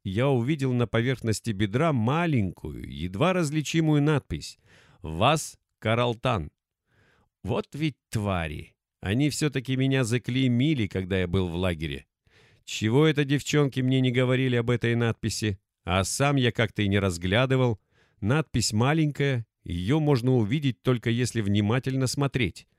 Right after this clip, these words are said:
Ну или близко поднести глаза. Больше похоже на родинку или ссадину. Нет, надо что-то делать с этим клеймом.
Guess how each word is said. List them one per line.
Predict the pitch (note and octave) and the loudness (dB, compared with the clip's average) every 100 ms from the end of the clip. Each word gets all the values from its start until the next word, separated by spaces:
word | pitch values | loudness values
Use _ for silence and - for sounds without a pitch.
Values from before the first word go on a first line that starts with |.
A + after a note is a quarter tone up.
| - - _ _ | -20 -20 _ _
Ну | F#2+ C#3+ F#3+ | 4 6 8
или | F#3 F#3+ G3 | 6 2 0
близко | D#3+ E3+ E3+ D#3 - D#3+ | 0 2 2 2 0 0
поднести | D3+ C3 C3+ A2+ - C#3+ | 2 2 2 0 -2 -4
глаза. | C#3 D3+ A2+ F#2+ F2 D#2 - _ | 0 0 2 0 0 -2 -8 _
Больше | G2 D#2+ E2 A2 - A#2+ | -18 -8 -2 0 0 -2
похоже | A#2 A2+ B2+ A#2 B2 | 0 2 2 4 4
на | B2 | 2
родинку | D#3 G3+ A#2 F#2+ E2 E2 | 4 4 4 0 -2 -4
или | E2 F2+ | -2 -2
ссадину. | F2+ - - B2 B2 A#2 G#2 - _ _ _ _ _ _ _ - | -4 -4 0 0 2 0 0 -2 _ _ _ _ _ _ _ -6
Нет, | F#2+ A2+ A#2+ A#2 A2+ A2 A2 - - | -2 2 4 4 4 4 2 -2 -8
надо | G2+ A2 C3+ C#3+ D3 | -2 0 0 0 -2
что-то | - D3+ E3+ | -2 -2 -2
делать | D3+ B2 C#3 C#3 | -2 0 0 -2
с | - | -4
этим | A#2 G2+ | -2 -2
клеймом. | F#2+ F#2+ F2+ D#2+ D2 C2+ | -2 0 0 0 -4 -8